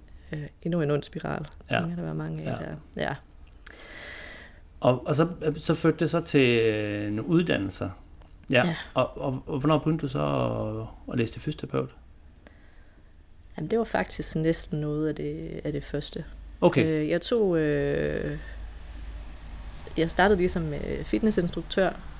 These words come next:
Speaker 1: øhm, og, og det var sådan, øh, kan man sige, opvarmningen til fys. Jeg gik og ventede på, at studiet skulle starte.
Speaker 2: Okay.
Speaker 1: Øh, så, så det, jeg er færdiguddannet i, i femten. Og da, da jeg var...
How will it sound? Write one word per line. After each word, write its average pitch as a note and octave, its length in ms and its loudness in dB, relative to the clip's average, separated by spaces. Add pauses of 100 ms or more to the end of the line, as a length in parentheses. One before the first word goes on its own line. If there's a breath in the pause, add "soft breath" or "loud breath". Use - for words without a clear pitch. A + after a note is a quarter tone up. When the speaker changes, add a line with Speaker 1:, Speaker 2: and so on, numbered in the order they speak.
(260)
Speaker 1:
øhm, D3 760 -2 (1200 loud breath)
og, D#3 440 6 (260)
og E3 140 4
det F3 120 6
var E3 80 8
sådan, D#3 240 2
øh, C#3+ 240 -2
kan D3+ 180 -4
man C#3+ 120 -2
sige, - 220 0
opvarmningen C#3+ 560 2
til D3 120 -4
fys. - 300 -2
Jeg D3+ 80 -2
gik D#3 160 0
og D#3 80 0
ventede D3+ 280 -2
på, - 120 -6
at D#3 100 -4
studiet E3 340 -10
skulle - 200 -8
starte. D3 300 -4 (460)
Speaker 2:
Okay. A2+ 200 0 (480)
Speaker 1:
Øh, F3 260 -8
så, D#3+ 360 -4
så - 140 -2
det, E3+ 100 -2
jeg E3 180 2
er E3 60 2
færdiguddannet E3 800 2
i, D3 340 -4 (1120 soft breath)
i E3 80 -2
femten. D3+ 480 -2 (880)
Og D#3+ 120 -2
da, D#3 240 4 (320)
da E3+ 80 0
jeg D#3 140 2
var... C#3+ 300 2